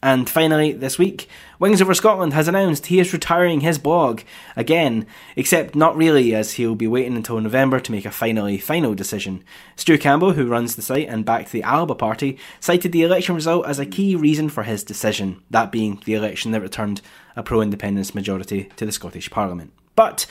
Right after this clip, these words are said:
that does bring us to an end this week. So, with all that said, where does that leave the State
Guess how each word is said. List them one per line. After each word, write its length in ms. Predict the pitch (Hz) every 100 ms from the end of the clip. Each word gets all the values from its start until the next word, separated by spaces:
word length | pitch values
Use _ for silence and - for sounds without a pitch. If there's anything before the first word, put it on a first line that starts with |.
| - - -
that 300 | - 180 131
does 300 | 175 196 156
bring 380 | - 120 139 170
us 200 | 165 135 - -
to 140 | 151
an 120 | 165
end 420 | - 151 165 147
this 360 | 113 107 160 -
week. 360 | 165 - - - _ _ _
So, 320 | - 196 180
with 260 | 135 139 -
all 240 | 165 190
that 280 | 175 139 117
said, 540 | - - 165 131 107 - _ - _
where 180 | - 160
does 140 | 170 151
that 180 | 151
leave 440 | 151 165 120 107 -
the 100 | 110
State 440 | 104 139 143 -